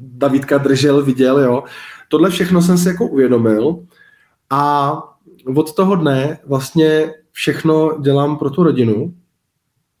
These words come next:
To znamená ale, eh, nebo ale, chci být lepší, chci makat na sobě víc, nebo myslím si, že makám na sobě mnohem víc než předtím, ale ne kvůli sobě, ale kvůli tomu, abych já byl pro tu rodinu, jo.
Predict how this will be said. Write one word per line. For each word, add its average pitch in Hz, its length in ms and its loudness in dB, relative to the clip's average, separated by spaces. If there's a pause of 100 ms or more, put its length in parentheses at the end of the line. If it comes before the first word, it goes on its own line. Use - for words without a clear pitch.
(400)
To 131 120 -2
znamená 147 520 2
ale, 131 400 0
eh, 175 140 -2 (840)
nebo 113 260 -6
ale, 110 280 0 (1120)
chci - 200 -2
být 190 160 2
lepší, 143 500 0
chci 175 220 -2 (200)
makat 139 380 -2
na 151 100 -2
sobě 160 320 2
víc, 147 320 0
nebo 135 160 2
myslím 135 360 0
si, 156 80 0
že 160 80 4
makám 143 340 0
na 139 80 0
sobě 151 280 0
mnohem 151 260 0
víc 139 140 -4
než 165 140 0
předtím, 127 500 -2 (500)
ale 143 120 0
ne 165 140 2
kvůli 175 240 2
sobě, 143 300 0
ale 139 180 0
kvůli 143 220 2
tomu, 147 240 0
abych 147 220 0
já 143 140 0
byl 143 120 2
pro 143 140 0
tu 143 120 0
rodinu, 120 420 2 (140)
jo. 110 220 -2